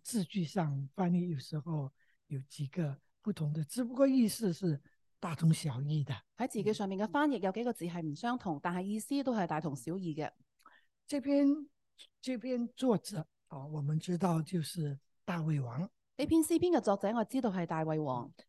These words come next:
Speaker 1: 因為在標題裏面很清楚都說到是大衛的詩。
Speaker 2: 因為喺標題就好清楚講到係大衛嘅詩。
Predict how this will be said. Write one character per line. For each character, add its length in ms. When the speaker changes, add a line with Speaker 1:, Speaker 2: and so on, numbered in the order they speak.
Speaker 1:
因 160
為 180
在 540
標 280
題 280
裏 140
面 280
很 180
清 300
楚 160
都 180
說 420
到 420
是 260
大 300
衛 200
的 140
詩。 480
Speaker 2:
因 120
為 80
喺 140
標 160
題 180
就 180
好 220
清 200
楚 100
講 260
到 120
係 240
大 180
衛 180
嘅 140
詩。 340